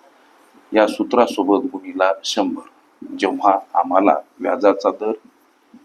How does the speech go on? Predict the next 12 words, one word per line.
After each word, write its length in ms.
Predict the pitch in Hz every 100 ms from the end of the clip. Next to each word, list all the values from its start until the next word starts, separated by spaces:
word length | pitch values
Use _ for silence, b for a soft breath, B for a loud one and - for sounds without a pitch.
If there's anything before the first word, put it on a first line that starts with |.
| _
विचारलेला 600 | 101 98 98 92 90 90 90
असतो, 460 | 90 - - 107 -
तेव्हा 400 | 98 87 87 87 - -
या 140 | 98
प्रस्तुत 520 | 98 101 98 - 120
सूत्राचा 500 | - 95 - 82 -
अवलंब 400 | 58 82 87 90
करा. 300 | 92 110 85 69 -
इथं 240 | 110 117 - _ b b b b -
व्याजातील 480 | 98 98 117 139 123
फरक 260 | - 120 117 _ _ _ -
कोणता, 360 | 127 113 87